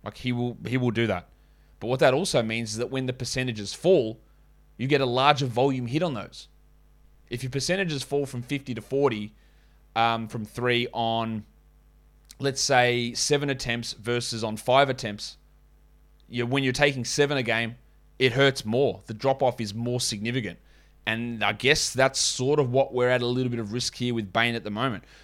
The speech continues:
For context, those five point two assists he's averaging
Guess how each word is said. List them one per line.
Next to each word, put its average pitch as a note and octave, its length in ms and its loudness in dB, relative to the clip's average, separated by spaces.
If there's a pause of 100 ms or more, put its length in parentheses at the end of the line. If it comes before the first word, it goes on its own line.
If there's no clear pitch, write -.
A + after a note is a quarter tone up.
(320)
For A3+ 240 4
context, D#3+ 680 0
those D#3 440 4
five C#3 380 4
point B2+ 240 -2
two B2 120 0
assists - 340 -2
he's B2+ 160 -2
averaging G2+ 380 -4